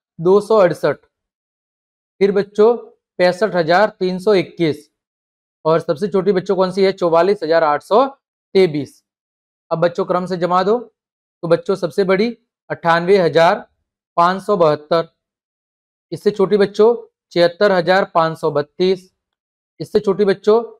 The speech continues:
छिहत्तर हजार दो सौ अड़सठ, इससे छोटी बच्चों पैंसठ हजार तीन सौ इक्कीस और इससे छोटी बच्चों चौवालीस हजार आठ सौ और तेईस।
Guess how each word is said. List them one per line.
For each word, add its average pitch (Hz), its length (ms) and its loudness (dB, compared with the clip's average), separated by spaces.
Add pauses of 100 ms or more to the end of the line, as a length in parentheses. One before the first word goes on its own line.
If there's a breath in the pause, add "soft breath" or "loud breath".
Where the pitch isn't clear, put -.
(180)
छिहत्तर 175 360 2
हजार 185 440 0 (240)
दो 175 260 0
सौ 180 180 -2
अड़सठ, 185 540 0 (680)
इससे 180 200 -4
छोटी 202 240 0
बच्चों 208 380 2 (460)
पैंसठ 180 340 0
हजार 175 240 2
तीन 160 220 -8
सौ 147 200 -6
इक्कीस 196 580 -2 (460)
और 156 340 0
इससे 226 220 -2
छोटी 190 240 -4
बच्चों 180 380 -2 (340)
चौवालीस 170 480 2
हजार 156 420 0 (100)
आठ 156 220 0
सौ - 220 -4
और 175 220 2
तेईस। - 920 -4